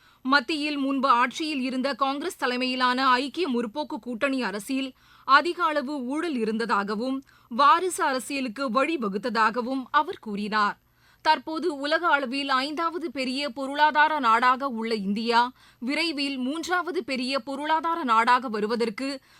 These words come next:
தங்கள் கட்சி அனைத்து முயற்சிகளையும் செய்து வருவதாகவும் திரு நட்டா குறிப்பிட்டார். குடியுரிமை திருத்தச் சட்டத்தையும் புதிதாக கொண்டுவரப்பட்டுள்ள மூன்று குற்றவியல் சட்டங்களையும் திரும்ப பெறுவதற்கான நடவடிக்கைகளை காங்கிரஸ் மேற்கொள்ளும் என்று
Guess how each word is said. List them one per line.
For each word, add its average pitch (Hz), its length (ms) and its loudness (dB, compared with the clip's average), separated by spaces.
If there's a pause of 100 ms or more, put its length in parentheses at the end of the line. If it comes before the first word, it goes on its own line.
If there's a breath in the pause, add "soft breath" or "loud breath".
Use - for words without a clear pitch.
தங்கள் 294 340 4
கட்சி 277 460 -2
அனைத்து 311 460 0
முயற்சிகளையும் 269 840 -2
செய்து 262 200 -4
வருவதாகவும் 226 760 0
திரு 233 200 -4
நட்டா 240 380 -2
குறிப்பிட்டார். 208 600 -2 (1400)
குடியுரிமை 349 580 -2
திருத்தச் 285 400 -6
சட்டத்தையும் 262 580 -6
புதிதாக 320 580 -4
கொண்டுவரப்பட்டுள்ள 254 880 -2
மூன்று 320 420 -4
குற்றவியல் 294 600 -6
சட்டங்களையும் 233 720 -4 (360 soft breath)
திரும்ப 359 400 0
பெறுவதற்கான 254 720 0
நடவடிக்கைகளை 240 840 -2
காங்கிரஸ் 285 460 0
மேற்கொள்ளும் 247 520 -4
என்று 226 420 -4